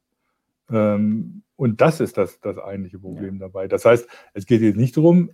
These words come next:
Speaker 1: äh, es ist nicht das Problem, dass jetzt plötzlich jemand, äh, nicht mehr behaupten kann, wir werden von Reptiloiden re-, äh, regiert. Das ist irgendwie so ein Quatsch oder so.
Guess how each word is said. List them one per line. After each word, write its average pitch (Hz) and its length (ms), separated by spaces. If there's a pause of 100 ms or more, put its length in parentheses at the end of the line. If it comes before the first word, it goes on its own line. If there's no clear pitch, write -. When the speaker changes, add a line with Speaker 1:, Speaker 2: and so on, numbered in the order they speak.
(100)
Speaker 1:
äh, 123 340 (1500)
es 117 140
ist 120 160
nicht 127 220
das 170 100
Problem, 123 440
dass 113 160
jetzt - 180
plötzlich 113 340
jemand, 110 380 (280)
äh, 104 400 (500)
nicht 127 260
mehr 110 100
behaupten 107 440
kann, 117 260
wir 110 140
werden 107 240
von 117 100
Reptiloiden 110 800
re-, 104 260
äh, 101 340
regiert. 92 460 (100)
Das 98 120
ist 123 180
irgendwie 120 300
so 113 120
ein 120 80
Quatsch - 300
oder 127 240
so. 143 180